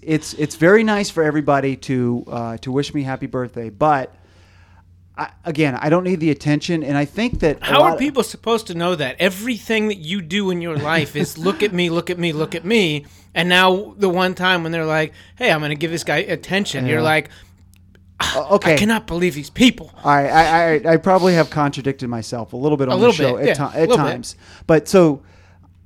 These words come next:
Speaker 1: I just, I, I just don't, um, love that way of getting attention. I like getting attention for other reasons, for sure.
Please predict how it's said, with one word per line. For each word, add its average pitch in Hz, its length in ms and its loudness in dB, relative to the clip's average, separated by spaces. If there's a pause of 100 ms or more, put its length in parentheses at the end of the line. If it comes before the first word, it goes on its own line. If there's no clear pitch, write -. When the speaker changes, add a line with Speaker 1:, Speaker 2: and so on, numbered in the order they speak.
Speaker 1:
I 180 120 0
just, 202 380 0
I, 160 260 -4
I 175 40 2
just 170 260 0
don't, 170 300 4 (120)
um, 135 360 -2 (260)
love 139 1040 0
that 127 480 -4 (560)
way 147 220 2
of 139 100 0
getting 147 240 0
attention. 147 380 -2
I 139 80 -2
like 170 180 2
getting 156 220 0
attention 123 320 -6
for 123 120 -8
other 113 160 -8
reasons, 113 360 -12
for - 120 -10
sure. - 220 -14